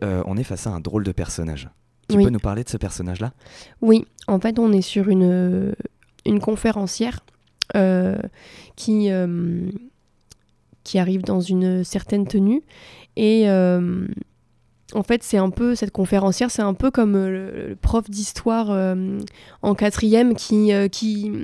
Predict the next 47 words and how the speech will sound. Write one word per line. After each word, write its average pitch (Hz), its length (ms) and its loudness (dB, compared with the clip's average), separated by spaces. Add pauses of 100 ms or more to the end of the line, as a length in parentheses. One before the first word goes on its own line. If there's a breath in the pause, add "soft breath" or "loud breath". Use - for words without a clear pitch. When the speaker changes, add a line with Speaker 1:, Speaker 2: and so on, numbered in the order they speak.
(360)
Speaker 2:
qui - 160 -8
fait 233 160 -4
des, 214 440 -2 (200)
qui - 140 -4
se 240 140 2
donne 247 300 8
à 226 120 4
fond 262 320 0
pour 220 220 -8
expliquer, 226 600 -2
euh, 202 200 0
son 214 200 -6
sujet. 220 440 0 (520 loud breath)
Et 208 140 6
en 202 80 2
fait, 247 260 2
elle 196 160 4
va, 185 480 0
elle 185 120 2
va 180 120 4
venir 208 380 2
pour 180 180 -4
parler 185 260 -2
du 185 140 -6
trouble 196 300 -2
anxieux 247 480 0
et 185 400 0
elle 180 160 -2
va 180 160 -4
se - 160 -8
laisser 185 320 -2
avoir 190 340 0
par, 180 320 -4
euh, 175 280 0 (800)
par 196 160 0
son - 140 -2
émotion, 190 480 2
par 208 160 -2
son 185 160 -2
anxiété. 185 580 0 (500 loud breath)
Et, 208 260 0
euh, 185 480 -2
la 190 140 0
conférence 190 580 0
va 190 120 0
prendre 202 340 -2
un, 190 360 -4